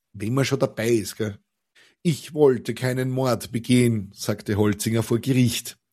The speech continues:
Erst dann sei er auf die Idee gekommen, einen Unfall vorzutäuschen.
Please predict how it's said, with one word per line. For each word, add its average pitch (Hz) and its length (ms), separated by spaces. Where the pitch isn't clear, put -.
Erst 139 380
dann 147 340
sei 127 160
er 117 180
auf 104 180
die 117 200
Idee 107 200
gekommen, 110 460
einen 135 480
Unfall 107 460
vorzutäuschen. 104 880